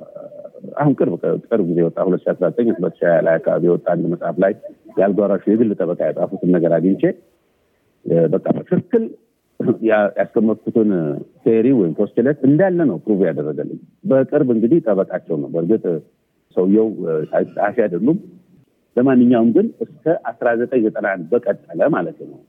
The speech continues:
ይሄ የ-፣ የጅማሮ አስራ ዘጠኝ አስራ ሰባት ያልኩት ከአስራ ስድስት በኋላ እንግዲህ ያው ከሰገሌው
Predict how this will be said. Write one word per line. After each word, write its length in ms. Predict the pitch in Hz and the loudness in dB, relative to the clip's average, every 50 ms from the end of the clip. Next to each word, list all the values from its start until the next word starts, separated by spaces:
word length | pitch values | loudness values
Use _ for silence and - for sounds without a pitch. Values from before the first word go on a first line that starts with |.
| - - - | -6 -2 0
ይሄ 160 | 98 104 127 147 151 147 143 131 | 0 2 2 2 2 2 2 2
የ-፣ 680 | 117 107 101 98 92 85 85 80 78 76 73 71 71 67 67 67 65 64 65 64 - 80 90 90 87 95 | 2 2 2 2 2 0 0 0 0 0 0 0 -2 -4 -6 -12 -18 -20 -20 -20 -18 -16 -16 -16 -10 -8
የጅማሮ 560 | 104 101 - - 104 110 110 120 120 117 113 135 - - - _ _ _ _ _ _ | -8 -8 -6 0 2 2 4 4 4 2 2 0 -2 -4 -10 _ _ _ _ _ _
አስራ 220 | - - - - 107 107 | -16 -12 -4 -2 0 0
ዘጠኝ 260 | 101 101 85 98 104 95 92 87 82 76 76 76 71 69 _ _ _ | 0 -2 -2 0 0 0 0 -2 -2 -4 -8 -12 -18 -20 _ _ _
አስራ 180 | - - - 110 104 | -16 -4 -2 -2 -2
ሰባት 280 | - 107 95 90 - - | 0 0 0 0 0 0
ያልኩት 300 | 92 90 95 - 95 - | -2 -2 0 -2 -4 -4
ከአስራ 260 | - - 113 - 101 101 | -4 -6 -6 -4 -2 -4
ስድስት 300 | - - 90 80 76 - - | -4 -6 -8 -10 -12 -10 -8
በኋላ 260 | 80 73 71 80 - 151 | -8 -6 -4 -2 -2 0
እንግዲህ 240 | - - 90 76 80 | 0 0 -2 -2 -2
ያው 120 | 71 69 67 | -2 -4 -6
ከሰገሌው 500 | - 73 73 - - 80 87 92 92 80 | -8 -12 -12 -12 -12 -8 -4 -2 -2 -2